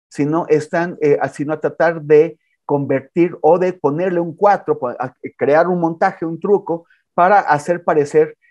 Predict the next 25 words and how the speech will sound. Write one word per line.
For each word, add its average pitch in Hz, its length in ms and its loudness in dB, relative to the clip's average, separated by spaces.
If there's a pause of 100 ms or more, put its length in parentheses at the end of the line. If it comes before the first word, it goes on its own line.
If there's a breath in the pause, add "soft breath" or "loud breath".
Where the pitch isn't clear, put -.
(160)
que 156 340 2
la 131 200 -2
mujer 139 540 -6
le 127 420 -6
está 131 360 -4
poniendo 139 260 -2
el 127 80 -6
cuerno. 165 320 0
Entonces, 143 460 -6
por 117 140 -6
lo 113 40 -4
tanto, 113 200 -12
o 113 40 -6
sea, 131 140 -4
siempre 196 380 -6
se 135 180 -6
sigue 165 400 -2
empleando 143 360 -2
a 131 40 2
las 123 120 -2
mujeres 147 380 -4
y 135 60 -12
su 131 120 -12
sexualidad 143 580 -4 (520 soft breath)
como 175 400 0